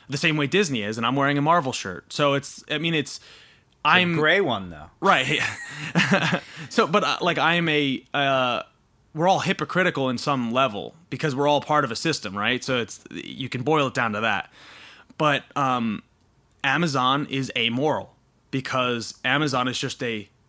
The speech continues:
Speaker 1: co-, a corporation, which is just a legal entity represented by, re-, represented by the government. O-, and that's the only reason why it exists. And the only way, or the only reason why Amazon wants to exist is to make money.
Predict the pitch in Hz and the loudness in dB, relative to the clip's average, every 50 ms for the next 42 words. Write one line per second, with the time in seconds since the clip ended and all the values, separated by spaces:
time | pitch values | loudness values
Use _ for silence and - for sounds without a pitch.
0 | _ - - - - 139 - 135 127 107 - - 143 120 117 120 127 143 165 156 | _ -16 -10 -6 -6 -4 -2 -2 -4 -2 -2 -4 -4 -2 -2 0 0 0 0 0
1 | - 127 117 123 120 113 - 117 120 120 - 117 107 110 127 120 131 120 113 113 | -2 -4 -4 -4 -4 -6 -6 -8 -8 -8 -8 -6 -4 -4 -4 -4 -4 -4 -4 -4
2 | 117 117 107 113 110 110 110 107 - 104 110 110 110 110 107 104 - 104 101 - | -4 -4 -6 -4 -4 -4 -4 -4 -6 -8 -8 -6 -6 -6 -6 -6 -4 -4 -4 -4
3 | - _ - 113 117 113 113 113 - _ - 135 143 143 147 127 110 135 143 139 | -6 _ -12 -6 -6 -4 -4 -6 -8 _ -4 -2 -2 -2 -2 -2 -2 -2 -4 -4
4 | - 123 104 101 113 107 104 104 95 98 110 127 123 117 101 98 104 - - _ | -4 -6 -4 -4 -2 -2 -2 -4 -4 -2 -2 -2 -2 -2 -6 -8 -8 -10 -12 _
5 | _ _ _ _ _ _ _ _ - - 117 - 127 123 123 120 - 139 - - | _ _ _ _ _ _ _ _ -10 -8 -6 -4 -4 -4 -4 -4 -4 -6 -4 -4
6 | 147 156 151 143 123 117 113 120 123 127 117 120 120 120 117 113 107 104 92 - | -2 -2 -2 -2 -2 -4 -4 -4 -4 -4 -2 -2 -2 -2 -2 -2 -4 -6 -6 -4
7 | 131 139 127 117 107 - - - - - - - - - - - - - - _ | -2 -2 -2 -2 -4 -6 -8 -10 -12 -14 -18 -20 -20 -20 -20 -20 -20 -20 -8 _
8 | - 143 139 135 135 135 135 131 127 123 - - _ _ _ _ _ _ - 139 | -2 0 2 2 2 2 2 2 0 -2 -4 -8 _ _ _ _ _ _ -6 -6
9 | 120 - - 135 165 175 175 165 156 147 139 123 - _ _ _ _ _ _ _ | -4 -2 -2 -2 0 0 2 2 2 2 0 -2 -6 _ _ _ _ _ _ _
10 | _ _ _ _ - 92 - 104 113 123 127 139 147 143 143 139 135 - 139 139 | _ _ _ _ -18 -16 -10 -6 -2 2 2 4 4 4 4 2 2 0 0 -2
11 | 135 143 156 175 180 165 143 127 107 95 - _ _ - 113 127 151 170 151 156 | 0 0 0 0 0 0 0 0 -2 -6 -12 _ _ -8 -2 0 0 0 0 0
12 | 135 127 127 123 123 120 120 117 80 123 123 127 123 113 120 117 110 98 98 110 | 0 0 2 2 2 2 2 0 0 0 0 0 0 0 0 -2 -2 -2 -2 -2
13 | 127 139 135 - - 135 120 110 101 92 104 113 139 139 - - 123 - - - | 0 0 0 -2 -4 -4 -4 -4 -4 -2 -2 -2 0 -2 -2 -4 -6 -6 -8 -6
14 | 123 117 117 120 - 196 208 180 113 95 95 | -4 -2 -2 -2 0 0 0 0 0 -4 -10